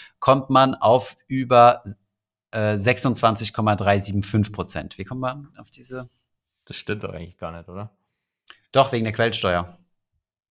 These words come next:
Speaker 2: Ja, aber die, die, nee, ich glaub, das stimmt nicht. Also wenn du eine Aktie in den U S A kaufst, dann zahlst du fünfzehn Prozent Quellensteuer auf die Dividende. Die
Speaker 1: Genau.
Speaker 2: kannst du aber auf deine Abgeltungssteuer anrechnen lassen.
Speaker 1: Anrechnen, stimmt, ja.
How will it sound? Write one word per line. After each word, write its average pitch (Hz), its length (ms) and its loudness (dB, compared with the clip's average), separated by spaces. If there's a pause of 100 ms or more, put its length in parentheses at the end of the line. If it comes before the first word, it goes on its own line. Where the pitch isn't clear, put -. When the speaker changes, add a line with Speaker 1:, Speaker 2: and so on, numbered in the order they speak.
(320)
Speaker 2:
Ja, 95 80 -2
aber 92 80 -4
die, - 160 -20
die, - 120 -20 (800)
nee, 107 240 2
ich 113 100 -2
glaub, 104 180 -4
das 120 140 -10
stimmt 113 200 -12
nicht. 85 180 -16
Also 95 180 -14
wenn 101 180 -2
du 107 140 -6
eine 104 180 -6
Aktie - 260 -4
in 170 60 -2
den 143 40 -6
U 143 40 -4
S 127 100 -10
A 82 120 -4
kaufst, - 340 -16
dann 95 100 -10
zahlst 120 240 -4
du 120 60 -10
fünfzehn 139 320 -4
Prozent 117 340 -6
Quellensteuer 104 520 -2
auf 95 120 -2
die 95 120 -10
Dividende. 82 480 -10 (320)
Die 123 40 -8
Speaker 1:
Genau. 143 140 6
Speaker 2:
kannst - 160 0
du 127 60 4
aber 123 140 4
auf 120 120 0
deine 113 280 0
Abgeltungssteuer 92 880 0
anrechnen 82 500 -6
lassen. 69 200 -4
Speaker 1:
Anrechnen, 87 560 -2
stimmt, 85 300 -6
ja. - 220 -10